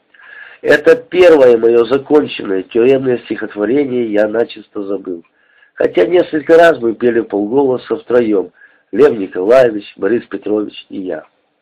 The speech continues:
Бориса Петровича Климова десятилетним увезла в Югославию мать, вдова офицера, сестра милосердия Белой армии. В Югославии он закончил гимназию и строительный институт,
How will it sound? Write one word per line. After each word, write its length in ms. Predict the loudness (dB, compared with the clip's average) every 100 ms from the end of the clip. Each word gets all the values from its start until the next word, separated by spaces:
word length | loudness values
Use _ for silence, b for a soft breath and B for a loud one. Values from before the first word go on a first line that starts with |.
| _ _ _ _ _ b b b b b b b b b b _ _ _
Бориса 440 | 0 2 2 -2 -6
Петровича 640 | -2 2 4 4 2 0
Климова 600 | 0 -2 0 0 -2 -6 -16 -16
десятилетним 920 | -10 -6 -4 -2 2 4 2 0 -6 -4
увезла 440 | -4 -2 2 4
в 40 | 4
Югославию 720 | 2 -2 -2 2 2 2 -2
мать, 300 | -2 -4 -4 _ _ _ _
вдова 360 | -14 -4 2 2
офицера, 760 | 0 -8 -12 -2 2 2 0 _ _ _ -12
сестра 340 | -8 2 2
милосердия 680 | 2 -2 -2 0 -2 0 -2
Белой 380 | 0 0 0 -2 -8
армии. 400 | -16 -16 -20 _ _ _ _ _ _ _ _ -16
В 80 | -2
Югославии 760 | 0 2 0 4 4 4 0 -4
он 160 | -6 -4
закончил 440 | -2 -4 -4 -6
гимназию 720 | -2 0 0 0 -2 -8 -14 _ _ _ _
и 100 | -12
строительный 720 | -2 0 0 0 -6 -6 -8
институт, 580 | -14 -10 -10 -8 -10